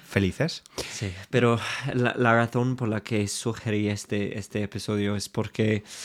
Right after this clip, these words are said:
Speaker 2: eh, como una confesión, con, como una confesión,
Speaker 1: Ujú.
Speaker 2: me da muchísima vergüenza escuchar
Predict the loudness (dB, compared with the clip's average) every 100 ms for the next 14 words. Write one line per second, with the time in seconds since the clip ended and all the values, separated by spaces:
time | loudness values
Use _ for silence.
0 | -14 -16 -20 _ _ 0 0 _ _ _
1 | _ -4 2 4 6 4 2 -2 -2 -2
2 | -2 -2 -4 -2 -2 -2 _ -18 -4 0
3 | 2 2 0 -2 -2 0 0 0 -4 -10
4 | -18 _ -4 -2 0 2 2 2 0 -8
5 | _ _ _ _ -8 -4 -2 -2 -2 0
6 | 0 2 0 0 -2 -4 -6 -8 -8 -6
7 | -4 0 -2